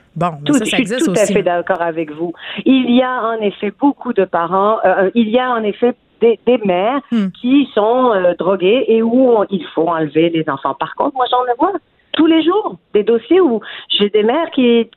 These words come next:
Speaker 2: qui ne sont pas droguées, qui n'ont pas de problème de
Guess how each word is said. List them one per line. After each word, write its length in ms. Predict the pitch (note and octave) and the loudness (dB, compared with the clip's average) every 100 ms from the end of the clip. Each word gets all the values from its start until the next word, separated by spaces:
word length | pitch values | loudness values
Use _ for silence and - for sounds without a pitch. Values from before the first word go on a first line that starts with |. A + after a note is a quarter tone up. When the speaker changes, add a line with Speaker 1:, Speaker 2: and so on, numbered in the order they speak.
| - | 0
Speaker 2:
qui 120 | A#3 | 2
ne 160 | A3+ | 2
sont 240 | A3 - A#3+ | 0 -2 -6
pas 240 | A#3 F4+ | -4 -4
droguées, 400 | F4 D4+ D4 E4+ _ _ _ - | -2 -4 -2 -4 _ _ _ 0
qui 140 | C4 | 2
n'ont 220 | B3 A#3+ | 2 0
pas 180 | A#3+ D4+ | -4 -6
de 60 | - | -4
problème 500 | - D4+ D4 D#4+ D4+ | -4 0 0 2 2
de 240 | C4 B3+ | 2 0